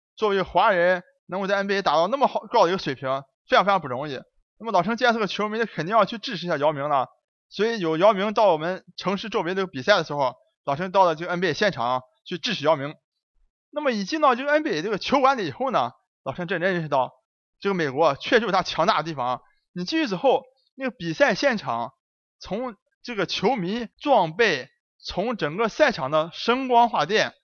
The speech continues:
开场的时候甚至还有喷火，然后到整个场地内啦啦队，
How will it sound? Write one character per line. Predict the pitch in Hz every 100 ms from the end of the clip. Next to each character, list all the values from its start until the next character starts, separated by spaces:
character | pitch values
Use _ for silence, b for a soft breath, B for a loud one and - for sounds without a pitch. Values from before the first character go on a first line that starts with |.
| _ _ _
开 | - 269
场 | 175
的 | 208
时 |
候 | 190 _
甚 | - 214
至 |
还 | 262
有 |
喷 | 277 330 233
火， | 139 120 123 - _ _ _ _ _
然 | - 190
后 | 240
到 | 220 285 220
整 | 185 165
个 | 247
场 | - 139 135
地 | 226
内 | 226 165
啦 | 226 240
啦 | 170
队， | 160 226 135